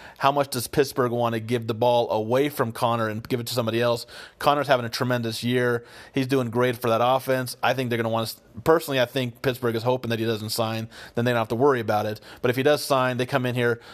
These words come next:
I think the best case scenario you're looking for a Bell is a fifty fifty split,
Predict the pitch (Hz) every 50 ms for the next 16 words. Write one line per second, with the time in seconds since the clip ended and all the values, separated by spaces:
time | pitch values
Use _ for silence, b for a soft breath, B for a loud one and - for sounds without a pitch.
0 | B B - 131 135 117 110 101 101 135 139 147 - - - 143 131 123 - -
1 | 131 123 123 120 117 117 113 123 120 - 120 117 113 - 127 123 123 120 117 104
2 | 101 117 117 117 117 120 90 101 113 113 113 107 107 - 131 131 131 123 117 113
3 | - 123 123 - 113 113 - - - 127 131 131 131 -